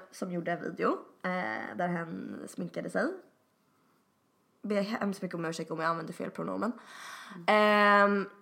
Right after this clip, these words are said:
Speaker 1: i varje fall. Och där pratade den här personen om just det här med att så här,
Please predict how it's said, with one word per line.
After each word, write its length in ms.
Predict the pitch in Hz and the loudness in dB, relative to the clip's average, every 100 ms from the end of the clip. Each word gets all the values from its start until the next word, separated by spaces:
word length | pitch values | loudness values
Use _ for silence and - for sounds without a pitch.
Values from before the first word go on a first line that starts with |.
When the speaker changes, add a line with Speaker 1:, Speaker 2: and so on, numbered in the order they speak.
| _ | _
Speaker 1:
i 100 | 233 | 0
varje 200 | 208 185 | 2 2
fall. 320 | 175 160 156 - | 2 0 0 -4
Och 340 | - 247 - - | -2 -2 -4 -8
där 360 | 208 254 294 294 | 4 8 8 6
pratade 840 | 294 285 247 - 320 285 262 254 - - _ | 4 4 4 2 2 4 6 4 0 -12 _
den 120 | - | -4
här 120 | 175 160 | -2 -4
personen 380 | 160 156 156 160 | -6 -6 -6 -2
om 480 | 170 160 160 156 160 - _ _ _ _ _ _ _ - | 0 0 -2 -6 -10 -14 _ _ _ _ _ _ _ -12
just 320 | - 190 170 - | -4 -2 -2 -4
det 60 | |
här 220 | 175 - | -2 -2
med 180 | - - | -4 -8
att 100 | - | -10
så 60 | - | -8
här, 200 | - - | -10 -10